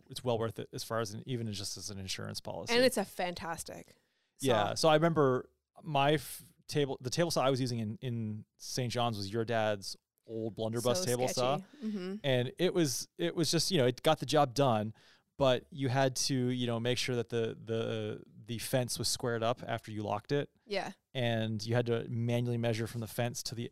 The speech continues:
Speaker 1: inside edge of the blade every single time. Whereas on an, I, and I guess may-, probably it's not just the SawStop now, but most modern high-end table saws, the fence is always gonna be square.
Speaker 2: Mm-hmm.
Speaker 1: You just, it's always gonna be
Speaker 2: Move it.
Speaker 1: calibrated. Just move it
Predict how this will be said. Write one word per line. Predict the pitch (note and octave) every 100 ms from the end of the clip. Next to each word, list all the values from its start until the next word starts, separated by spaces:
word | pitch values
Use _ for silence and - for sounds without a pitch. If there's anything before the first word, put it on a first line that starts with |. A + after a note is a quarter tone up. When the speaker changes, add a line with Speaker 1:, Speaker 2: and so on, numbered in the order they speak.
| -
Speaker 1:
inside | B2+ A#2 A2+
edge | A2+
of | A#2
the | A2+
blade | A#2 A2+ A#2 A#2+ _ _ _ B2
every | A#2+
single | - A#2
time. | - A2+ G2 F#2+ - -
Whereas | - B2 G2+ - _ _ C#3
on | C#3
an, | B2+ B2+
I, | D3
and | D#3 D3
I |
guess | D#3 D3 D3+ D#3+
may-, | D#3
probably | - D#3+
it's | G#2+
not | B2 B2+
just | B2 -
the |
SawStop | - A#2 A2+ G#2+ G2
now, | A2 G#2
but | A2 - _ -
most | C3+ C#3 -
modern | A#2+ A#2+ B2 G#2+
high-end | A#2+ A#2+ A2
table | A#2 B2
saws, | - C3 C3+ C3+ _ - - - _ -
the |
fence | - B2+
is | A#2
always | G#2 A2+ A#2
gonna | C3
be |
square. | - A2+ G#2+ G2+ - G#3+
Speaker 2:
Mm-hmm. | G#3+ F#3+ G3
Speaker 1:
You | B2+ A#2 A2+ G#2+ - _
just, | B2+ - - _ _ _ _ _ _ -
it's | B2
always | A#2+ A#2+
gonna | C3+ B2+
be |
Speaker 2:
Move | B2
it. |
Speaker 1:
calibrated. | A#2+ A#2 A#2+ A#2+ A#2
Just | A2+
move | C#3 C#3
it | C#3